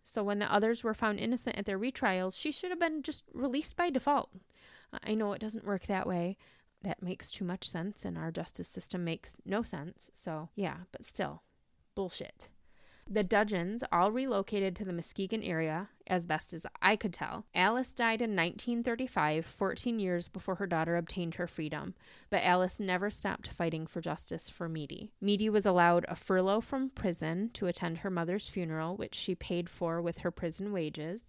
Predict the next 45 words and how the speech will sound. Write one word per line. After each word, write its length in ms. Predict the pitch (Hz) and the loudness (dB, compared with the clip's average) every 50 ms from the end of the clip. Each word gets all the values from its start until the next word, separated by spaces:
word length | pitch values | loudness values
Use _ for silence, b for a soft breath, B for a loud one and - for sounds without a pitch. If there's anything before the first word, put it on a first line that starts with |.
| - _ - | -20 _ -8
and 220 | - - 190 185 | -4 0 2 4
Meady 220 | 185 185 175 190 185 | 4 4 4 4 2
was 160 | 180 185 - | 2 0 0
eventually 400 | 180 180 185 180 - 233 226 220 | 2 0 0 0 0 0 -2 -2
pardoned 500 | - - - 185 185 180 175 175 175 - | -2 -4 -2 -2 0 0 0 -2 -4 -4
in 260 | - - 185 180 175 | -4 -2 -2 0 0
nineteen 460 | 175 170 190 - - - - 254 262 | 0 -2 -2 -4 -6 -6 -4 -4 -4
forty-nine 680 | 247 - 247 233 240 254 262 226 185 160 156 160 160 160 | -2 -2 -2 0 0 0 0 0 0 0 0 -2 -2 -4
when 120 | 160 165 | -4 -4
she 180 | - - 180 170 | -4 -2 -2 -2
was 160 | 170 - - | -4 -4 -8
forty-seven 680 | - - 202 190 190 202 214 - - 202 175 185 185 180 | -8 -6 -4 -2 -2 -2 -4 -4 -2 -4 -2 -2 -2 -2
years 260 | 180 180 180 170 - | -2 -2 -2 -2 -4
old. 340 | 156 156 - - - - - _ | -6 -6 -6 -8 -12 -14 -16 _
She 180 | - - - 190 | -8 -6 -6 -4
took 200 | - 220 - 214 | -4 -2 -2 0
a 40 | |
job 300 | 190 196 180 170 175 175 | 2 4 4 4 4 4
as 80 | 190 175 | 2 0
a 60 | 180 | -2
housekeeper 720 | - - 185 180 175 - - - 226 226 - 269 269 277 - | 0 0 0 -2 -2 -2 -6 -6 -6 -4 -2 -2 -2 -2 -2
at 220 | - - 190 - - | -2 -2 -2 -2 -4
Saint 280 | - - 196 180 - | -8 -10 -10 -8 -8
Matthew's 520 | - 175 175 180 - - 196 190 180 - - | -8 -8 -8 -8 -8 -8 -6 -6 -6 -8 -10
Catholic 480 | - - - 214 220 - 277 269 269 | -12 -10 -8 -8 -6 -6 -8 -8 -8
Church 320 | - - 208 175 175 - - | -8 -6 -4 -4 -4 -6 -8
in 180 | - 190 180 | -8 -6 -6
Grosse 320 | 175 175 160 165 160 - - - | -2 -2 -2 -2 -4 -6 -10 -12
Pointe, 420 | - - 185 202 240 277 - - - b b | -8 -6 -4 -4 -4 -6 -10 -16 -20 b b
and 180 | b 202 196 180 | b -4 -2 -2
she 140 | - - 175 | -2 0 2
died 260 | 190 175 175 175 170 | 2 4 2 2 0
just 220 | 180 180 - - | -4 -6 -8 -8
a 20 | 175 | -10
few 220 | - - 185 170 | -8 -4 -2 -2
years 320 | 165 165 165 165 160 - | 0 0 0 -2 -2 -2
later. 320 | 160 143 139 - - - - 208 - _ b b b b b b b b b | -4 -4 -4 -4 -8 -8 -10 -14 -18 _ b b b b b b b b b
She 180 | b - 220 | b -6 -4
was 160 | 202 196 190 180 | -2 -2 0 2
buried 340 | 196 185 185 190 196 196 | 4 6 6 6 4 2
in 160 | 220 202 196 185 | 2 0 0 -2
Muskegon 720 | 185 - - - 190 175 175 - 185 190 214 226 247 - | -4 -6 -6 -4 -4 -2 0 0 -2 -2 -4 -6 -8 -8
with 180 | - 185 180 - | -8 -8 -8 -8
her 120 | - 180 | -6 -6
mother. 460 | 175 170 151 151 - - - - 208 | -6 -4 -6 -6 -8 -10 -12 -14 -16